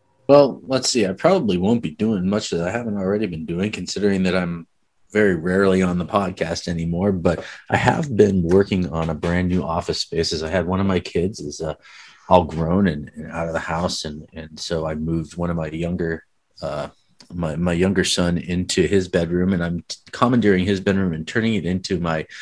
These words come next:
uh, new home office slash comic book space. So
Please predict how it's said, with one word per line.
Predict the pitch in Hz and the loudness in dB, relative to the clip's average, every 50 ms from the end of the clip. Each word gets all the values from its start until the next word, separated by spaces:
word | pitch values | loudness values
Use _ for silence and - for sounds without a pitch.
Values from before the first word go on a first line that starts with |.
| - - - - - _ | -18 -18 -20 -20 -18 _
uh, | - 76 76 | -6 -4 0
new | 82 90 104 113 113 | 2 4 4 4 4
home | 92 - 92 113 117 120 127 123 - - | 2 0 2 4 6 6 4 2 -2 -4
office | - 90 95 98 - - 90 80 - - | -4 -2 -2 -2 -2 -2 -2 0 2 2
slash | - - - 82 85 82 78 - - - | 0 0 0 0 -2 -2 -2 -4 -6 -8
comic | - - - - 92 90 92 90 87 - - | -10 -10 -4 -2 -2 0 0 0 -2 -4 -4
book | - 80 76 - - | -2 -2 -2 -2 -6
space. | - - - - - 78 78 78 - - | -8 -8 -8 -6 -6 -6 -6 -6 -6 -6
So | - - 85 82 80 76 | -4 -4 -2 -4 -4 -6